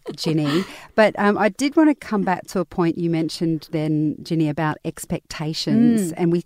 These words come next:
Speaker 1: kind of started off this conversation talking about some very traditional, um, expectations that are still around about
Speaker 2: Yeah.
Speaker 1: families, about the dad being the breadwinner
Speaker 2: Mm.
Speaker 1: and maybe the mother being the homemaker, so to
Speaker 2: Mm.
Speaker 1: speak.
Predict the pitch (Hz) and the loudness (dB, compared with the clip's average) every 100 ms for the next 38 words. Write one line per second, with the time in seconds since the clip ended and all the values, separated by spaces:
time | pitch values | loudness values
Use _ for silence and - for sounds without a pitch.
0 | _ - 214 233 - - 175 165 156 151 | _ -2 0 0 -2 -2 0 2 0 -2
1 | - 156 - - - - _ - 160 165 | -4 -8 -8 -16 -20 -20 _ -2 0 -2
2 | 170 156 - 165 151 - 165 - 170 160 | -2 -2 0 0 0 0 -2 0 0 0
3 | 147 151 156 - - - _ - 170 170 | 0 -2 -2 -8 -20 -20 _ -2 0 2
4 | 165 165 - 165 160 - 165 151 147 - | 0 0 -2 -4 -4 -2 -2 -2 -4 -6
5 | _ _ _ - 160 156 170 - 180 - | _ _ _ -2 0 0 -4 -6 -8 -4
6 | 165 147 160 160 147 170 156 151 - 170 | -4 -2 0 -2 -2 -4 -4 -6 -2 0
7 | 156 147 143 147 147 147 - 156 156 233 | 2 0 0 0 -2 -4 -6 -4 -2 -2
8 | 240 196 160 165 220 294 202 170 156 160 | -2 0 2 2 2 0 -2 -4 -4 -6
9 | - 156 151 - 151 151 143 - 226 220 | -4 -4 -4 -4 -2 -2 0 0 2 2
10 | 185 143 143 143 143 - - - 165 156 | 0 -2 -2 -6 -8 -16 -20 -4 -2 0
11 | 151 139 147 147 151 156 143 147 - - | -2 -2 -2 -4 -4 -4 -2 -4 -6 -6
12 | 156 147 175 165 160 165 151 _ _ - | -6 -2 0 2 2 0 -2 _ _ -6
13 | 156 156 170 - 139 156 165 156 226 226 | -2 0 -2 -4 -8 -6 -4 0 2 2
14 | 196 160 | 0 -2